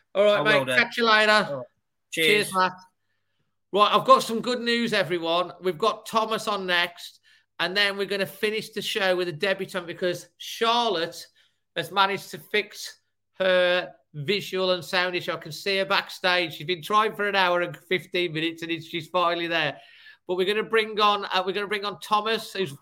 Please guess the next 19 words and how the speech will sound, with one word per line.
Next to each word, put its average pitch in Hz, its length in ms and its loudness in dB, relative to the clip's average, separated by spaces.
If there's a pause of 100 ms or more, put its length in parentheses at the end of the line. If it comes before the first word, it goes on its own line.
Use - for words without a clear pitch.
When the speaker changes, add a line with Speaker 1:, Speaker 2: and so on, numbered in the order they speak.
(260)
Speaker 1:
Thomas, 220 440 0
you've 196 160 -2
waited 202 440 0 (200)
patiently 208 760 -2 (460)
in 196 120 -2
the 196 80 -6
wings. 190 340 -4
Thank 202 240 0
you. 202 80 -8 (120)
My 214 240 2
God, 214 260 2
mate, 175 180 0
you're 214 200 -2
growing 220 340 2
up. 220 160 -6
You 202 200 0
are, 151 220 10
aren't 208 180 6
you? 233 140 -2